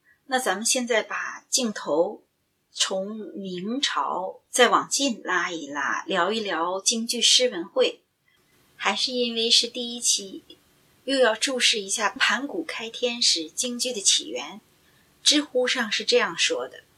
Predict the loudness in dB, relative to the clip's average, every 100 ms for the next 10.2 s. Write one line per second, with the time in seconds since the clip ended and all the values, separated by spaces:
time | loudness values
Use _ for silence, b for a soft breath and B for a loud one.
0 | _ -2 0 0 -2 0 0 2 2 2
1 | 2 0 -4 -8 -6 -2 0 -2 -6 -14
2 | -10 -8 -8 _ _ _ _ -6 -6 -2
3 | -2 0 -2 -2 -4 -8 -6 -6 -4 -2
4 | -2 -2 -16 _ _ _ _ 2 2 2
5 | 0 0 2 0 0 2 2 2 0 2
6 | 0 0 -2 -2 -2 0 0 0 -2 -4
7 | 0 2 2 2 0 -2 -10 -4 -2 -2
8 | -6 -4 -2 0 -2 -6 -10 -4 -2 0
9 | -2 -2 -6 0 2 4 2 0 -2 2
10 | 2 2